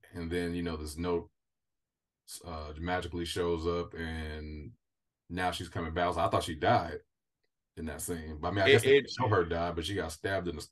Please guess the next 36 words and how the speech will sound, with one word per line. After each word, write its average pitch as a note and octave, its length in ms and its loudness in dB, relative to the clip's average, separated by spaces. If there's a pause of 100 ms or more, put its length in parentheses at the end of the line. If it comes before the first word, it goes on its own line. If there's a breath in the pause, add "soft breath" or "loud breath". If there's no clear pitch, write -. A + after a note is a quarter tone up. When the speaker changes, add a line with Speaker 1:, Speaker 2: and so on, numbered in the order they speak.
Speaker 1:
like, C2 240 -14
the E2 100 -6
back G2 300 2
or D2+ 60 -8
the - 60 -8
stomach. G#2+ 440 0 (580)
Speaker 2:
Mm-hmm. G#2 280 -2
Speaker 1:
I'm - 60 -4 (100)
thinking F2+ 220 0
that, E2+ 100 0
Speaker 2:
She F2 180 0
Speaker 1:
okay, E2 100 0
she B2+ 200 2
out. - 240 2 (200)
But D#2 380 -6 (200)
Speaker 2:
she B2 80 2
got A2 100 10
Speaker 1:
I - 40 8
Speaker 2:
stabbed A#2+ 240 8
in A2+ 60 2
the G#2+ 60 0
back A#2 200 6
and A#2+ 160 6
her G#2 80 6
head G2+ 180 4
got F#2 120 0
slammed F#2+ 280 -4
on F2+ 80 -8
the E2+ 60 -10
ground. F2 300 -2
Like, E2 140 0
she - 160 -6
should A2+ 140 2
have F2+ 60 0
been E2 160 -2
done. G2 340 2